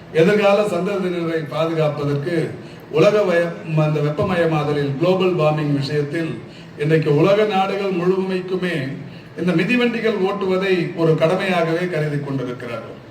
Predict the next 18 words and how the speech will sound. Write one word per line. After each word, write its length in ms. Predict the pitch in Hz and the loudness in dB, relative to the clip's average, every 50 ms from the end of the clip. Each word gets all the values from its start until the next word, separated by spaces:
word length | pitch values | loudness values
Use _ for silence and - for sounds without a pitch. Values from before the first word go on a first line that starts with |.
| - | -18
இந்த 160 | - - 160 156 | -10 -4 -4 -4
சைக்கிள் 500 | 147 165 175 208 247 254 - 254 247 226 202 | -2 -2 -2 -2 -2 -2 -2 -4 -4 -4 -4
மிதிப்பதினால் 840 | 190 190 208 226 - 196 202 196 185 180 170 165 160 151 147 120 120 - - - - - - - - - - - - | -4 -4 -6 -6 -4 -2 -2 0 0 0 0 0 0 0 -2 -2 -4 -8 -10 -12 -14 -16 -16 -18 -18 -20 -20 -8 -2
இன்றைக்கு 400 | 196 202 220 220 214 208 208 202 190 180 175 156 - 165 | 0 2 4 4 2 2 0 -2 -2 -2 -2 -4 -4 -4
உடற்பயிற்சிக்கு 720 | 180 190 254 254 - 226 233 220 220 214 - 208 202 202 202 208 | -2 0 2 2 2 2 2 2 2 0 0 -2 -2 -2 0 0
இது 100 | 190 190 | 0 2
ஒரு 140 | 185 175 170 | 0 0 -2
பெரிய 280 | 160 170 170 185 214 214 202 | -4 -4 -4 -2 0 2 2
அளவில் 380 | 190 180 180 175 170 165 156 143 - 147 | 2 2 0 0 -2 -2 -2 -4 -4 -2
ஒரு 180 | 160 160 156 151 147 143 135 131 - - - - - - - | 0 0 0 2 0 0 -2 -2 -4 -8 -12 -14 -16 -4 0
காரணியாகவும் 800 | 170 170 175 185 190 175 170 165 156 151 156 156 156 160 160 160 | 2 4 4 4 2 2 2 0 0 0 0 0 0 0 -2 -2
இருந்து 240 | 147 151 151 143 139 | -2 -2 -2 -2 -4
கொண்டிருக்கிறது. 580 | 131 127 127 127 120 117 - - 117 113 - - - - - - - - - | -4 -4 -4 -4 -6 -6 -8 -10 -10 -12 -12 -14 -16 -18 -20 -20 -20 -20 -20
இப்ப 220 | - - - 185 185 | -12 -6 0 2 4
நீங்க 160 | 190 185 180 | 4 4 4
பாத்தீங்கன்னா 460 | 175 160 - 151 196 196 190 202 202 202 | 2 2 2 2 0 0 -2 -4 -4 -4
தெரியும், 380 | 190 180 175 175 175 165 143 131 | -4 -4 -4 -2 -2 -2 -2 -2
சென்னையில் 480 | 127 156 151 165 175 175 165 143 139 | -2 -2 -2 -2 -2 -2 -2 -2 -4